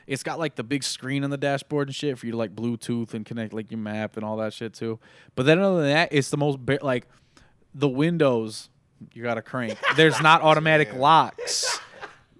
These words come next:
Speaker 1: Like, the, the, the rear view mirror or the, the side mirrors,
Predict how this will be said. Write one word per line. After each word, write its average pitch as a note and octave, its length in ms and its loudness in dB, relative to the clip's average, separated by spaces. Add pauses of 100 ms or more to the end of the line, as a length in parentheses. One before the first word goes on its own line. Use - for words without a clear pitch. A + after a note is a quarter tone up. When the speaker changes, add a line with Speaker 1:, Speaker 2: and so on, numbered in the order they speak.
(160)
Speaker 1:
Like, D#3 500 -6 (540)
the, D#3 400 0
the, D3+ 340 2
the D3+ 160 0
rear D#3+ 240 4
view F3 220 -4
mirror D#3+ 460 0
or C#3 40 -2
the, C3 180 0
the B2 120 -8
side D#3 340 2
mirrors, G#3+ 320 -6